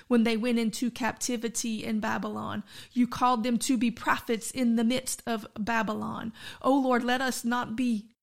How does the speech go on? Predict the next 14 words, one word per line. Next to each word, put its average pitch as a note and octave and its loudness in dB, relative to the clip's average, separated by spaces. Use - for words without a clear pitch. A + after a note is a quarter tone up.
consumed B3+ 2
by A#3+ 6
the G#3+ 2
culture A#3 0
like A#3+ 0
Samson B3 0
was G#3+ -2
and B3 2
lose C4 2
our B3+ 6
power, B3+ 4
glory, B3+ -2
and C4 0
anointing, A#3+ 0